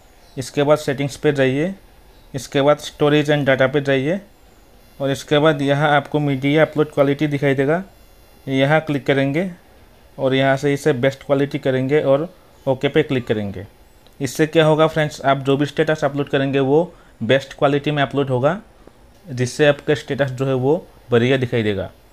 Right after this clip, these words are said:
टिप नंबर टेन, अगर आप अपने WhatsApp नंबर को चेंज करना चाहते हैं और किसी एक नया नंबर वहाँ ऐड करना चाहते हैं WhatsApp पे और वो भी without losing data and chat history,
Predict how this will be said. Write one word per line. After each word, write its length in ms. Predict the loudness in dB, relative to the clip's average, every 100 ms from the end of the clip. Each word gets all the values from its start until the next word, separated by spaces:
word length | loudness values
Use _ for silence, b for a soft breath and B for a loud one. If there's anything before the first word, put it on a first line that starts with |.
| -20 -20 _ _ -2
टिप 200 | -2 2
नंबर 280 | 0 4 2
टेन, 320 | 2 0 0 0
अगर 300 | 2 4 6
आप 180 | 4 4
अपने 260 | 2 2
WhatsApp 400 | 2 2 2 -2
नंबर 280 | 0 0 0
को 160 | 2 0
चेंज 260 | 2 0
करना 280 | 0 2 2
चाहते 300 | 2 2 2
हैं 160 | 2 4
और 180 | 2
किसी 340 | 2 -6 -2 0
एक 160 | 0 0
नया 260 | 2 2
नंबर 360 | 2 2 2 2
वहाँ 320 | 4 4 4
ऐड 180 | 2 0
करना 220 | -2 0
चाहते 280 | 2 0 0
हैं 100 | 0
WhatsApp 420 | 0 0 -2 -2
पे 140 | 0 -2 b b b b b
और 160 | 2 4
वो 200 | 6 6
भी 200 | 6 4
without 400 | 4 4 2 2
losing 340 | 0 2 2 2
data 320 | 2 2 2
and 280 | 2 0 -4
chat 260 | 0 0 2
history, 460 | -2 -4 -4 -2